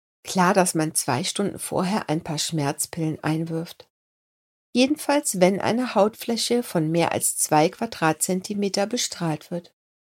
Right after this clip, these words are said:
Tut leider trotzdem etwas weh. Aber die Methode hat unbestritten ihre Vorteile und man hält es aus. Die Haut erneuert sich, ist frisch und glatt, keine Narben,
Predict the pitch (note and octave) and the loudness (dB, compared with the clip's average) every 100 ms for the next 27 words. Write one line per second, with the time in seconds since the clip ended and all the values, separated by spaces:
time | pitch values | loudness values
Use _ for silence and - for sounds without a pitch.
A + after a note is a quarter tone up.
0 | _ _ _ _ _ - F4 E4 A3 E3+ | _ _ _ _ _ 2 6 6 8 6
1 | F#3 A3 - D#3+ - - D#3+ F2+ - E3 | 6 2 -2 -2 -2 -2 -2 -4 -4 -4
2 | F3 - E3 F3 - _ _ _ _ _ | -4 -2 -2 -4 -8 _ _ _ _ _
3 | _ - C4 C#4 C4 B3+ C4 - F#3+ G3+ | _ 4 6 6 6 2 0 0 2 2
4 | F#3 F3+ - F3+ G#3 A#3+ - - E3 G3+ | 2 -2 0 0 0 -2 -2 -4 -4 -4
5 | - G#3+ A#3+ - D#3+ E3 - F#3+ G3+ A3 | -2 -2 -2 2 4 4 0 -2 0 -2
6 | - F3 - D#3 C#3+ D#3 D3+ - - - | -2 -2 -2 -6 0 2 2 0 -4 0
7 | D#3 D#3 - - _ _ _ _ _ _ | 0 0 -6 -12 _ _ _ _ _ _
8 | - F3 F3+ F#3 - B3+ D4 C4 F#3 E3 | -4 0 4 4 4 -2 2 6 6 4
9 | - E3 - - _ - D#3 - - A3+ | 0 -4 -6 -14 _ -4 -2 -4 0 0
10 | A#3 - B3 - - F3+ F#3 - _ _ | 0 -2 -8 -6 0 0 -2 -10 _ _
11 | - - E3 E3+ G#3+ F#3+ D#3+ E3+ F3 | -12 0 2 2 2 0 0 -2 -8